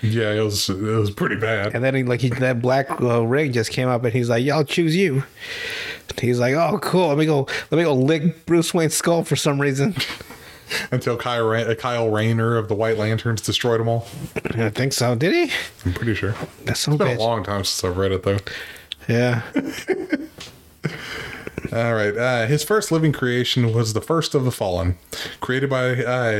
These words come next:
Speaker 1: his companion, uh, created to be his companion and the embodiment of his consciousness. <clears throat> His next creations were, uh, the, uh,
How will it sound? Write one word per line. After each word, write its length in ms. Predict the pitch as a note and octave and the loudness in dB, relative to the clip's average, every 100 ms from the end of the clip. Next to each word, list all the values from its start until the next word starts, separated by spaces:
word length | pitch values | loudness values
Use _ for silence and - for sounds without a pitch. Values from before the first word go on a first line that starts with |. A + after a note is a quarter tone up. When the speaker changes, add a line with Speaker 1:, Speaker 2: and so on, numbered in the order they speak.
| G#2 | -2
Speaker 1:
his 400 | G2 A2 C3 C3 | -2 0 0 0
companion, 720 | B2 A2+ C3 C3+ C3+ C#3 A#2 | -4 -2 0 2 4 4 2
uh, 100 | A#2 - A#2 | 0 0 -4
created 380 | - D3 D#3 E3+ | 0 0 2 0
to 80 | A#2+ | 0
be 140 | C3+ | 0
his 140 | C#3 C3 | 0 0
companion 580 | B2+ G#2 A#2+ A#2 A#2+ B2 - A#2 - - | -2 -2 0 2 2 0 -4 -8 -6 -2
and 200 | G#3+ G3 | 2 2
the 60 | |
embodiment 480 | D#3 A#2+ A#2+ A#2+ B2 | 2 0 0 0 0
of 160 | G#2+ - | 0 -2
his 120 | G#2+ | -2
consciousness. 760 | D#3 D3+ - F#2 F#2+ - - - - - G#2+ | 0 0 0 -2 -2 -2 -4 -4 -2 -2 -4
<clears throat> 400 | - - - - | -10 -14 -14 -4
His 120 | C3+ | -2
next 220 | C#3+ E3 - | 0 -2 0
creations 580 | D3 C#3 C#3 C#3+ B2+ | 2 2 2 2 2
were, 400 | A#2+ B2 A#2+ A#2 | 2 2 2 2
uh, 440 | A2 A#2+ G#2+ G2 G#2+ - - - | 2 2 2 2 -2 -6 -20 -2
the, 100 | B2 | -2
uh, 1040 | A#2+ B2 A#2+ G#2 G2 F#2+ G2 G2+ A#2 C3 | 0 0 0 0 0 0 0 0 0 0